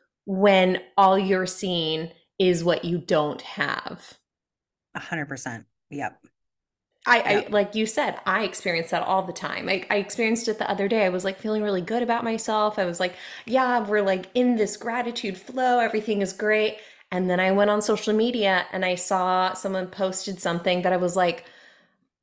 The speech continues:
Speaker 1: "Uh, you know, my life is nothing now. It's not, it's not even anything compared to this. I'm terrible." Like, all
Speaker 2: Yeah.
Speaker 1: of these thoughts. And I thought, "Whoa, okay, I've gotta go meditate and stop these thoughts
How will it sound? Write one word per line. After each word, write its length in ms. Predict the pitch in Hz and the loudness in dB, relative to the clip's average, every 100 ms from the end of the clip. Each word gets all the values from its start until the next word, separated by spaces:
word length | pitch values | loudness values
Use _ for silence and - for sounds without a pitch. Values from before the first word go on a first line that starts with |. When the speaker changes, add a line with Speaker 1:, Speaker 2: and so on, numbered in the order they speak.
| _ _ _ - | _ _ _ -14
Speaker 1:
"Uh, 220 | - 208 - - | -4 -4 -4 0
you 120 | 202 | 4
know, 200 | 180 170 | 4 4
my 180 | 185 180 | 4 4
life 340 | 175 170 175 - | 6 4 2 -2
is 500 | 185 170 165 - - | -2 -2 -2 -6 -2
nothing 440 | 190 165 175 170 | 0 0 -2 -2
now. 280 | 165 156 156 | 0 2 2
It's 220 | 170 - | -2 -2
not, 220 | 196 165 - - | 0 0 -2 -6
it's 200 | 185 - | -6 0
not 180 | 190 180 | 0 2
even 240 | 175 170 | 0 -2
anything 380 | 165 170 170 175 | -2 -4 -4 -4
compared 400 | 170 170 165 156 | -4 -2 0 -2
to 80 | - | -2
this. 360 | 165 151 151 - | 2 4 2 0
I'm 300 | 165 160 151 | -2 -2 -2
terrible." 540 | - 160 156 156 151 | 0 0 2 2 2
Like, 220 | 151 156 - | 2 0 0
all 140 | 165 | 2
Speaker 2:
Yeah. 120 | 180 | 4
Speaker 1:
of 60 | 165 | 2
these 220 | 160 - | -2 -2
thoughts. 400 | 180 160 - - | 2 2 2 -2
And 80 | 175 | -4
I 80 | 170 | -2
thought, 380 | 170 160 - 254 | 0 0 -2 -8
"Whoa, 360 | 302 320 247 | -2 0 0
okay, 360 | 190 190 151 - - _ - | 0 -2 -2 -6 -20 _ 0
I've 180 | 190 190 | 2 2
gotta 200 | 220 233 | 0 0
go 140 | 233 | 2
meditate 560 | 214 170 170 - 175 - | 2 2 0 -2 -6 -6
and 100 | 156 | -6
stop 460 | - 214 220 233 202 | -4 2 2 2 0
these 220 | 185 - | -2 -2
thoughts 680 | 170 156 160 - - - | -2 -2 -4 -6 -8 -10